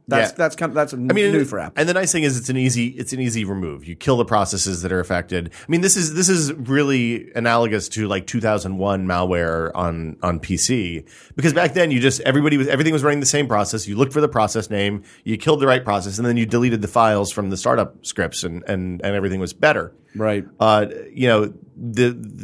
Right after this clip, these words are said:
Speaker 2: that will escalate quickly, and, and, you know, I mean, at first it will become changing the name of the process so that it's not the same thing every time, so the documents become harder and harder and harder and harder. Um, I, I don't, I don't,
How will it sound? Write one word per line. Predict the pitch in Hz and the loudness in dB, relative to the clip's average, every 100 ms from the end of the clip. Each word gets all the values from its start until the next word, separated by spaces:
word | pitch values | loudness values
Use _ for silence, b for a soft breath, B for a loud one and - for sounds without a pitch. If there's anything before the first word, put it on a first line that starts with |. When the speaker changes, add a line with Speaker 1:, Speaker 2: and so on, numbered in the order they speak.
| - | -2
Speaker 2:
that | 127 127 | 0 2
will | 117 | 0
escalate | 110 101 - 98 85 | -2 -4 -4 -4 -4
quickly, | - 95 82 78 76 76 | -4 -6 -4 -6 -6 -6
and, | 87 82 - | -8 -8 -6
and, | 95 92 - | -4 -4 -4
you | 110 | -2
know, | 101 | 0
I | |
mean, | 98 92 95 107 | -2 -4 -6 -8
at | 104 | 2
first | 123 113 120 | 4 4 0
it | 104 | -4
will | 107 | -6
become | 95 95 104 101 101 | -6 -10 -4 -2 -2
changing | 110 101 95 | -4 -4 -4
the | 98 | -4
name | 95 | -2
of | 92 | -2
the | |
process | 92 120 110 107 101 | 4 4 4 2 0
so | - 95 | 0 -2
that | 92 | -4
it's | 90 - b b b | -6 -10 b b b
not | - 110 107 | 0 0 2
the | |
same | 101 104 98 | -2 0 0
thing | 139 | 0
every | 123 120 | 2 0
time, | 110 107 107 98 | 0 0 0 0
so | 101 | 0
the | 104 | 0
documents | 90 98 95 95 | 4 2 2 -4
become | - 95 82 | -2 -2 0
harder | 85 82 | 0 0
and | 78 | -2
harder | 73 76 | -2 -2
and | 78 | -2
harder | 73 73 - | -2 -2 -4
and | - | -4
harder. | - - - B B B - | -4 -6 -8 B B B 2
Um, | 117 113 110 110 - _ - 220 _ _ _ _ _ _ _ _ _ | 4 4 2 -6 -12 _ -18 -18 _ _ _ _ _ _ _ _ _
I, | - 160 | -12 -4
I | 156 156 | 2 4
don't, | 160 135 - | 4 0 0
I | 127 | 2
don't, | 131 120 107 | 2 2 -2